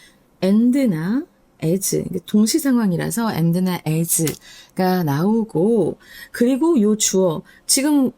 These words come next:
주절의 주어와 다르기 때문에 주어가 남아있는 거거든요. 이 관-, 그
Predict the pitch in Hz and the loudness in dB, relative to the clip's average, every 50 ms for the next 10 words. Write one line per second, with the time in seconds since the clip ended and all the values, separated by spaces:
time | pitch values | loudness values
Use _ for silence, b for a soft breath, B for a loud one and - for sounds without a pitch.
0 | _ _ - - 233 240 226 330 381 381 370 381 370 - - 262 254 247 240 247 | _ _ -2 -2 0 2 2 2 2 4 2 2 0 0 0 0 0 2 2 0
1 | 262 269 269 - - - 202 196 202 285 320 330 381 - - 294 269 269 247 - | 0 0 -2 -4 -8 -4 -2 0 0 0 0 0 -2 -2 0 0 2 0 0 0
2 | - 214 202 202 208 214 170 147 139 147 170 214 277 320 339 330 294 254 247 226 | 0 0 0 0 0 -2 -2 -2 -2 0 0 0 0 0 0 0 2 2 2 2
3 | 202 190 170 175 170 170 165 156 151 156 185 226 262 285 294 233 185 180 185 B | 0 0 0 -2 -4 -4 -4 -4 -2 -2 -2 -2 -2 0 0 0 -2 -2 -4 B
4 | B B B B B B _ - 190 180 214 - - _ - - 180 170 160 156 | B B B B B B _ -4 -4 -4 -4 -8 -14 _ -4 -2 0 0 0 0
5 | 160 - | -2 -4